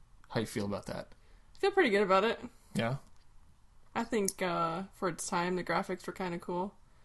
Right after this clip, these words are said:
Speaker 2: Even now, they're kinda good.
Speaker 1: Mm-hmm. They sold over twenty thousand arcade cabinets within a year, and by nineteen ninety-four,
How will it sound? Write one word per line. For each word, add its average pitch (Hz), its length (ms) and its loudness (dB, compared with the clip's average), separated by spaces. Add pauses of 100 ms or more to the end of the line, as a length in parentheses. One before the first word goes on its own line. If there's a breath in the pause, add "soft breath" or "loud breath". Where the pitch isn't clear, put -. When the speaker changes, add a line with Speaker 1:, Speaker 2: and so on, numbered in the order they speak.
(200)
Speaker 2:
Even 208 200 -2
now, 240 200 4
they're 185 100 2
kinda 170 240 -4
good. 170 260 -2
Speaker 1:
Mm-hmm. 196 260 4 (840 soft breath)
They 156 80 0
sold 175 320 4
over 147 340 6
twenty 185 460 4
thousand 156 540 4
arcade 139 440 6
cabinets 123 460 6
within 135 240 2
a 120 40 4
year, 113 580 4
and 127 140 -2
by 117 140 6
nineteen 135 380 4
ninety-four, 127 760 6